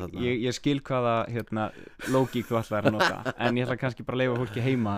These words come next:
Speaker 2: að
Speaker 1: Já,
Speaker 2: gera
Speaker 1: já,
Speaker 2: það,
Speaker 1: já,
Speaker 2: ef það
Speaker 1: já.
Speaker 2: er rosa forritið.
Speaker 1: Ok,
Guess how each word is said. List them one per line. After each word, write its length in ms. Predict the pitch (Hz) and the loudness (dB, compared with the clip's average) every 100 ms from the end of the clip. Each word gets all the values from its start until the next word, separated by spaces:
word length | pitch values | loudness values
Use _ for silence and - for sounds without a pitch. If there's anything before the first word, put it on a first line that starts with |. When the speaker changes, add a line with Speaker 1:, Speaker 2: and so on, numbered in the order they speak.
| 101 | -2
Speaker 2:
að 180 | - 117 | 0 4
Speaker 1:
Já, 80 | |
Speaker 2:
gera 160 | 123 117 | 6 6
Speaker 1:
já, 140 | 117 | 4
Speaker 2:
það, 100 | 113 | 0
Speaker 1:
já, 80 | 87 | -2
Speaker 2:
ef 80 | 107 | 2
það 140 | 107 117 | 4 6
Speaker 1:
já. 60 | |
Speaker 2:
er 60 | 117 | 4
rosa 240 | 107 113 95 | 0 -4 -6
forritið. 420 | 117 107 98 - - | -6 -6 -6 -12 -4
Speaker 1:
Ok, 320 | 113 123 - | 0 0 2